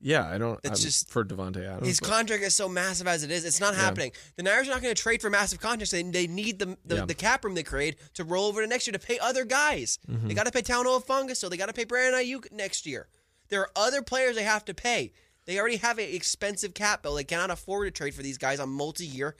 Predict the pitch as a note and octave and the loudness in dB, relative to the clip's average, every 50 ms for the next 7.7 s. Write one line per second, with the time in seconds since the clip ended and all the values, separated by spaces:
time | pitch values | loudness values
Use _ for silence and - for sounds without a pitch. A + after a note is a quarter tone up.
0 | _ _ - F3 D#3 - D3 C3+ - D#3+ D#3 F3+ A#3 D4 G4 - - - - - | _ _ -12 -12 -8 -6 -4 -4 -4 -6 -8 -8 -8 -8 -6 -4 -2 0 2 4
1 | D#3 C#3+ C#3 C3+ C3+ C#3+ C#3 C3 C3+ B2 B2 B2 - - A2+ G#2 G2+ - - F#2 | 4 6 6 6 6 6 4 4 4 4 4 4 2 0 0 0 0 -2 -4 -6
2 | E2+ E2+ E2+ - - - - - B2 A2+ G2 F#2+ F#2+ F#2 F2 F2+ E2+ F2 C3 C#3+ | -6 -6 -6 -8 -10 -10 0 2 2 2 4 2 -2 -2 -2 -4 -6 -6 -8 -8
3 | - - C#3+ C3+ D3 C#3+ D3+ D3+ - - C#3 C#3+ D3 D#3 D3 C3+ B2+ A#2 - G3+ | -2 0 2 4 6 6 6 4 4 4 4 4 4 4 4 4 2 2 2 2
4 | A3 C4+ C#4+ C#4+ C#4+ C4+ B3+ - C#3+ B2 A#2 - G#2+ G#2 G2+ F#2+ F#2+ F#2+ F#2 G#3 | 4 4 4 4 4 2 4 4 2 2 4 2 0 0 2 0 2 2 2 2
5 | B3 B3+ B3 B3+ B3+ A#3+ A3 E3 F#3+ F#3+ G3 G#3 A#3 A3+ G3 E3+ E3 E3+ E3+ F3 | 2 2 0 -2 -2 -4 -2 0 0 0 0 0 -2 -4 -4 -4 0 2 4 4
6 | F#3 G3 G#3 G#3+ A3 - - - E3+ F3 E3 D#3 D#3+ D#3+ - D#3 D#3+ D#3 D3 C#3+ | 4 2 2 -2 -8 -12 -10 -6 -4 -4 0 0 0 0 0 -2 -2 -2 0 2
7 | - - - E3 D3+ C#3 C3+ C3 B2 C3 B2 G#2+ F#2+ - | 0 2 2 2 2 2 0 -2 -4 -6 -8 -8 -10 -14